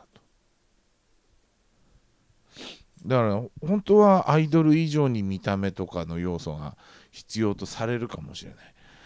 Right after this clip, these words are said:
えー、年を取ったらすぐに捨てられる、うー、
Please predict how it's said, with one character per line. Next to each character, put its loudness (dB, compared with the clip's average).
え -12
ー、 -12
年 0
を 4
取 -6
っ -10
た 2
ら 2
す -2
ぐ 0
に -2
捨 -12
て 2
ら 2
れ 2
る、 0
う -4
ー、 0